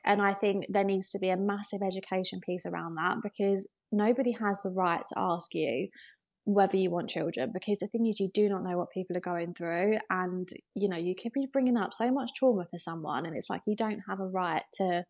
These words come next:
even inquire about it. If someone comes to you and wants to speak about it, that's different. But in terms of asking people, I think there needs to be an education around just not asking, because I don't think it's okay.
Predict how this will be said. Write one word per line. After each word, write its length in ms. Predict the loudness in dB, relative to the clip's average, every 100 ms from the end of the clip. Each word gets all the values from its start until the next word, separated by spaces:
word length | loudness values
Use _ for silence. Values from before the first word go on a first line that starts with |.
| -12 _ _ _
even 240 | 0 2 2
inquire 480 | 0 -2 0 0 0
about 240 | 2 2
it. 40 |
If 60 | 4
someone 280 | 4 2 2
comes 260 | 0 0
to 80 | 4
you 120 | 4
and 100 | 4
wants 180 | 2 -2
to 80 | -2
speak 200 | 0 -2 -2
about 240 | -2 -2
it, 100 | 0
that's 240 | -2 -2 -6
different. 560 | -8 -4 0 2 0 -4 _ _ _ _ _ _
But 280 | 4 4 2 -12 -20 -6
in 120 | -4
terms 300 | -2 -2 -2
of 80 | -2
asking 400 | -2 -4 -8 -8
people, 340 | -6 -4 -2
I 120 | -2
think 220 | -2 -2 -2
there 100 | -8
needs 220 | -8 -6
to 60 | -2
be 100 | -2
an 100 | -2
education 580 | -8 -8 -6 -4 -6
around 400 | -4 -4 -4 -6
just 200 | -6 -4
not 320 | -2 -2 -2 -4
asking, 360 | -4 -2 -2
because 280 | -4 -8 -6
I 80 | -4
don't 260 | -4 -6 -8
think 160 | -10
it's 160 | -10 -8
okay. 500 | -10 -8 -6 -4